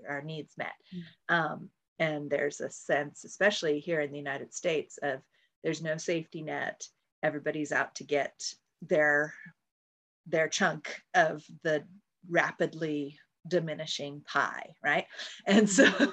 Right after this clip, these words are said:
Speaker 2: Mm-hmm.
Speaker 1: it's this constant state of, like, you better get it or you're not gonna survive. And that, uh, gets us into chronic sympathetic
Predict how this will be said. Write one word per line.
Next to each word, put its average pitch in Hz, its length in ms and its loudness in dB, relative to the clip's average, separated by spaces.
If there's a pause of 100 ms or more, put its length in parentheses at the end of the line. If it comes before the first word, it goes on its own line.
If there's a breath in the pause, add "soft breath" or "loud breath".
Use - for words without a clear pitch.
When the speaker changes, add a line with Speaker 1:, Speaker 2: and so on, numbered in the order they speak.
Speaker 2:
Mm-hmm. 220 260 12
Speaker 1:
it's - 280 10
this 185 200 2
constant 190 640 4
state 170 520 6
of, 156 360 4
like, 151 280 4
you 160 120 -6
better 160 200 4
get 165 260 4
it 160 260 0
or 147 580 2
you're 151 460 0
not 139 280 -2
gonna - 180 -8
survive. - 540 -2 (440 soft breath)
And 165 200 0
that, 160 260 4 (800)
uh, 165 340 2 (480)
gets 165 280 -2
us 151 260 -2
into 160 420 -4
chronic 156 760 0
sympathetic 143 800 -2